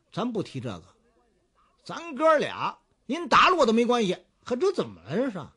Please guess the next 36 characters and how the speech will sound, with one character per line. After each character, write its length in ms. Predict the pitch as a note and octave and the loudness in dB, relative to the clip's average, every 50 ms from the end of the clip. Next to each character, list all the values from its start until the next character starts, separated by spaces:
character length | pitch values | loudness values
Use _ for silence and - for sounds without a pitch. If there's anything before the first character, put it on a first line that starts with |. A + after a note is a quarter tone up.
| _ _ _ _ _ _ - | _ _ _ _ _ _ -14
？”“我 260 | C#3 C3 A2 G2 G#2 | -12 -12 -10 -10 -10
说 220 | A2 - B3 D4+ D4+ | -4 -2 -2 0 0
这 100 | C4 E3+ | -2 -2
今 240 | - - F4 G4+ | 0 0 -2 0
天 160 | F4+ A#3 D#3+ C3 | 0 -2 -4 -4
的 60 | A#2+ | -6
事 80 | A2 | -10
儿。 100 | B2 - - _ _ _ _ _ _ _ _ _ _ _ _ _ _ _ _ _ _ _ _ _ _ _ _ _ | -12 -14 -16 _ _ _ _ _ _ _ _ _ _ _ _ _ _ _ _ _ _ _ _ _ _ _ _ _
”“今 240 | - A3 B3 B3 | -8 -4 -2 -2
天 180 | G#3 F3+ E3+ D#3+ | -2 -2 -4 -6
怎 140 | C#3+ B2+ G#2 | -6 -8 -8
么 100 | F#2+ G2+ | -8 -8
了？ 200 | A#2 C3+ F3 - _ _ _ _ _ _ _ _ _ _ _ _ _ _ _ _ _ _ _ | -10 -10 -12 -14 _ _ _ _ _ _ _ _ _ _ _ _ _ _ _ _ _ _ _
今 240 | - - C4+ D4+ D#4 | -14 -10 -8 -6 -6
天 240 | - - E4 E4 C#4+ | -6 -4 -4 -4 -2
我 80 | F#3 F3+ | -2 -2
这 100 | F3 B3+ | -2 -2
不 140 | C4 C#4+ | -2 -4
刚 260 | C4+ - G4 F#4 G4 F#4 | -6 -2 -2 -2 -2 0
见 160 | E4+ D#4 B3 | 0 0 0
面 220 | B3 C#4 C#4 C4 | 2 0 0 0
吗？” 160 | B3+ C4+ C#4 - _ _ _ _ _ _ _ _ _ _ _ _ _ _ _ _ _ _ _ _ _ _ _ _ _ _ _ _ _ D2 | 0 -2 -4 -8 _ _ _ _ _ _ _ _ _ _ _ _ _ _ _ _ _ _ _ _ _ _ _ _ _ _ _ _ _ -16
我 140 | F2+ B2+ D#3+ | -12 -12 -10
问 180 | G3+ A3+ A3 | -8 -8 -6
问 100 | G#3 G3+ | -6 -6
您， 240 | G3 G3 G3+ G#3 G3+ - _ _ _ _ _ _ _ _ _ _ _ _ _ _ _ _ _ _ _ _ _ _ _ _ _ _ _ | -6 -8 -8 -10 -12 -16 _ _ _ _ _ _ _ _ _ _ _ _ _ _ _ _ _ _ _ _ _ _ _ _ _ _ _
这 160 | _ - A#3 A3 | _ -4 -4 -4
不 220 | D3+ - G#3+ C4 | -4 -6 -8 -4
是 440 | G#3+ A3 G#3 F#3+ F#3 F3+ E3 - - _ _ _ _ _ _ _ _ _ _ _ _ _ _ _ _ _ _ _ | -2 0 0 0 0 -2 -4 -8 -10 _ _ _ _ _ _ _ _ _ _ _ _ _ _ _ _ _ _ _
不 180 | - A3+ F#3+ | -10 -8 -8
同 280 | - - - F3 A3+ B3+ | -8 -8 -6 -6 -4 -4
着 60 | C4 | -2
刘 260 | G3+ D#3 E3+ G#3+ C4+ | -2 -2 -2 -2 -2
家 100 | B3+ F#3 | -2 -4
说 300 | C3+ - - A#3+ C#4 C#4 | -4 -4 -4 -6 -4 -4
了， 180 | A3+ C3 F2+ | -6 -8 -10